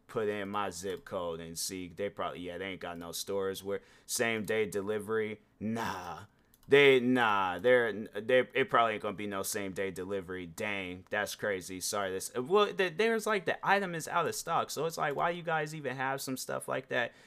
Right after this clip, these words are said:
Ship to home, one to three days. Oh, I actually could get this game if I wanted to on GameStops. Bro, I, I wonder, hold on for a second. Is Forza Motorsport four playable?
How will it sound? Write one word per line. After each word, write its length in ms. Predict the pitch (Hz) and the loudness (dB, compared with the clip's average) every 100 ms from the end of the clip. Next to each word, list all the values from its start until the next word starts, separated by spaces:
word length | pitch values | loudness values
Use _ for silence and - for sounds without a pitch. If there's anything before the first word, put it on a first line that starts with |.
| - | -8
Ship 300 | - 139 - | 4 6 6
to 120 | 123 | 2
home, 380 | 113 117 113 107 | 4 2 2 0
one 220 | 113 113 | -2 -2
to 60 | 107 | -4
three 280 | - 117 | -4 -6
days. 380 | 101 107 107 104 - - - - | -2 2 2 0 -4 -18 -20 0
Oh, 460 | 110 143 139 110 - | 4 6 6 4 4
I 180 | 139 - | 4 8
actually 560 | 135 127 - 123 120 | 6 6 0 0 -2
could 320 | 110 117 90 | -2 -2 -2
get 260 | 80 127 143 | 2 2 4
this 240 | 127 113 | 0 0
game 460 | 95 113 113 107 104 | -4 -6 -2 -2 -2
if 180 | 98 - | -2 2
I 120 | 101 | 2
wanted 440 | 87 98 131 117 | 2 0 0 0
to 180 | - 120 | -2 -2
on 200 | 107 92 85 | -2 -4 -6
GameStops. 840 | 104 127 120 - 107 92 87 - - - - - | -2 0 0 -2 -2 -2 -2 -10 -18 -20 -20 4
Bro, 200 | 147 156 | 12 12
I, 400 | 156 170 156 - - | 12 12 12 8 12
I 100 | 185 | 12
wonder, 500 | 185 180 165 160 151 - | 12 8 12 12 10 6
hold 200 | 135 143 | 8 10
on 160 | 127 117 | 8 6
for 120 | 123 | 4
a 60 | |
second. 340 | 113 117 110 110 | 4 0 0 2
Is 320 | 135 131 123 | 6 6 4
Forza 720 | - - 170 175 147 160 156 147 | 0 4 8 10 8 6 6 6
Motorsport 960 | 139 139 139 135 - 135 135 127 120 - - - _ | 8 8 8 6 2 4 6 8 6 2 -12 -20 _
four 640 | - - 139 131 123 117 | 0 8 10 10 10 6
playable? 1120 | - - 131 123 120 104 120 117 113 110 104 | 0 2 6 8 6 4 2 4 4 2 -2